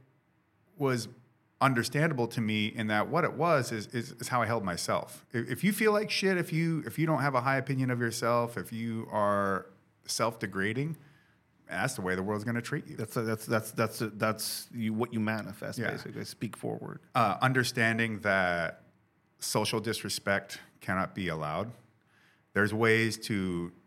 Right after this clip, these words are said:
Speaker 1: mitigate that, navigate it, that don't always come down to, you know, throwing a guy's bicycle on him over and over and over again or something worse. But yet, y-,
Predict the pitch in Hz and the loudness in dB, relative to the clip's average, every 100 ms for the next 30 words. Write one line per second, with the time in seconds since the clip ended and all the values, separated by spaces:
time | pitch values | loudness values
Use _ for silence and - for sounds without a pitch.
0 | _ _ _ - 98 98 104 107 107 104 | _ _ _ -6 -2 0 0 0 0 4
1 | 104 92 95 147 127 95 85 98 95 104 | 2 2 4 4 4 0 0 -2 -2 0
2 | 107 104 95 90 - 98 92 92 87 - | 0 0 0 -2 -4 -2 0 0 -2 -4
3 | 80 76 - - 87 80 85 - _ 104 | -4 -4 -10 -12 -8 -6 -8 -14 _ -6
4 | 92 87 87 82 - 92 107 110 85 76 | -4 -2 -2 -4 -2 -4 -4 -8 -8 -8
5 | 78 78 78 78 78 76 73 71 73 71 | -6 -6 -6 -6 -8 -8 -10 -10 -12 -10
6 | 80 92 - - - 76 78 98 123 92 | -10 -10 -12 -12 -12 -10 -8 -2 -2 -2
7 | - - - - _ _ _ _ _ 117 | -10 -16 -20 -20 _ _ _ _ _ 2
8 | 120 131 107 101 - - _ _ _ _ | 2 4 6 6 4 -10 _ _ _ _
9 | _ - 120 | _ -16 -12